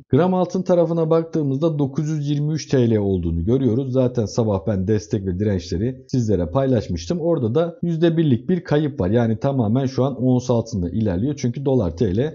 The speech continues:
çok yatay. Gümüş ons tarafına baktığımızda yirmi beş ellideki o kritik yer kırıldı. Şu anda yirmi beş sıfır beş ve ons altına göre bir miktar daha fazla düştüğünü görüyoruz. Gram gümüş tarafına baktığımızda ise on iki civarında olduğunu görüyoruz. Orada da yüzde bir nokta ikilik bir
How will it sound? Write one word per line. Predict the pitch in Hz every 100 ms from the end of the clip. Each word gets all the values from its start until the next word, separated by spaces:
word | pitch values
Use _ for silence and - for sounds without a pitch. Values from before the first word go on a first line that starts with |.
| -
çok | - 143 120
yatay. | - - 117 - - _ -
Gümüş | 147 214 220
ons | 196 196
tarafına | 190 180 180 165
baktığımızda | 180 180 170 147 151
yirmi | 170 131 143 151
beş | 160 - -
ellideki | 123 117 113 101 -
o | 117 120
kritik | 139 131 120 -
yer | 95 85 85
kırıldı. | 170 156 101 143 180 -
Şu | 160
anda | 127 160
yirmi | 139 131 123 90
beş | 85
sıfır | - 143 156 151
beş | 156 156 - _ _ 101
ve | 120
ons | 131 131 143 139
altına | 131 127 131
göre | 123 92 131 147 -
bir | 131
miktar | 113 87 95 85
daha | 110 131
fazla | 131 101 98 113
düştüğünü | 98 - 87 82
görüyoruz. | 98 104 87 123 135 127
Gram | 113 160 208
gümüş | 208 202 -
tarafına | 185 175 175 165
baktığımızda | 160 165 - 160 160 156
ise | 147 127 156
on | 160 160
iki | 151 131
civarında | 98 101 95 90 87
olduğunu | 98 113 95 90
görüyoruz. | 117 135 117 147
Orada | 139 131 104
da | 151
yüzde | 131 120 127 127
bir | 135 113
nokta | 98 92
ikilik | 104 123 98 80 85
bir | 147